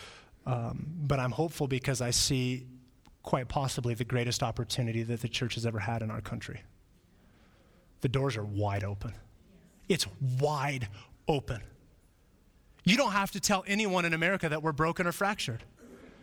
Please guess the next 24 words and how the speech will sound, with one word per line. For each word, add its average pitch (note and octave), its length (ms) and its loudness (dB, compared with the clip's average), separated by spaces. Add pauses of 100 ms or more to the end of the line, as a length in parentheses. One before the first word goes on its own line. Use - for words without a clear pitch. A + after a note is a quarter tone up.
You G#3+ 120 8
couldn't A3 260 2
say A3 220 4
that E3+ 200 0
six - 200 0
months B2+ 220 0
ago. A#2+ 180 -6 (1300)
You G#3+ 180 6
cou-, B3+ 140 2
you G3+ 160 4
couldn't A3 280 0
talk A#3 300 2
about F#3+ 260 0
being F#3 160 2
afraid. F#3+ 460 2
You B3+ 60 0
couldn't F3+ 280 0
talk G#3+ 360 2
about F#3 260 0 (240)
concerns. A3 540 4
You A3+ 80 0
couldn't F3+ 260 0
talk A3 360 2
about F3 220 0